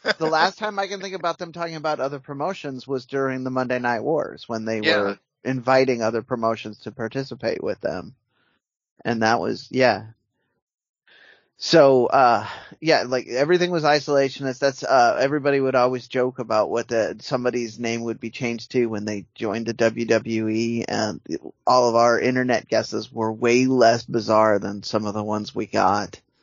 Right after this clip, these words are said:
Speaker 1: Um, <laughs> so, yeah,
Speaker 2: Yeah.
Speaker 1: just, just a weird little, uh, it's a, we're in a moment now. We're in the middle of, of a very definite shift in all of wrestling.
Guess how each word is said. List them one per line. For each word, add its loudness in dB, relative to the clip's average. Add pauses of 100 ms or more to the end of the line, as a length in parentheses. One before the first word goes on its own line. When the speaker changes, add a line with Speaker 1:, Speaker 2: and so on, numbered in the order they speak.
(640)
Speaker 1:
Um, -2
<laughs> -16
so, 4
yeah, 4
Speaker 2:
Yeah. -4
Speaker 1:
just, -6 (720)
just 0
a 10
weird -2
little, 0
uh, 0
it's -2
a, 6
we're 4
in 4
a 4
moment 2
now. -6
We're 0
in -2
the -4
middle 4
of, 2
of 4
a 4
very 2
definite 2
shift -6
in -2
all 4
of -8
wrestling. -10